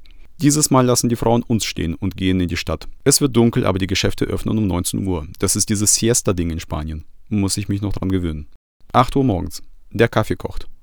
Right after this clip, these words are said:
Wir trinken eine Tasse, sammeln uns und fahren auf einen Campingplatz. Ein paradiesischer Ort, an dem es heiße Duschen geben soll.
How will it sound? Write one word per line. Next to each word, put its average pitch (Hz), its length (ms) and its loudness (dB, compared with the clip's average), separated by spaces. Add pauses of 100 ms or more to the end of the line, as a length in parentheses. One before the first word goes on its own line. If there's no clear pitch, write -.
(120)
Wir 147 140 6
trinken 180 320 2
eine 135 140 4
Tasse, 123 400 0 (100)
sammeln 98 360 2
uns 107 180 0
und 135 200 -2
fahren 101 300 4
auf 101 180 -2
einen 87 260 -2
Campingplatz. 95 600 -6 (260)
Ein 104 140 4
paradiesischer 120 840 4
Ort, 107 260 2
an 87 140 -4
dem 101 160 2
es - 180 0 (220)
heiße 117 400 4
Duschen 120 420 -2
geben 82 220 -2
soll. 80 260 -6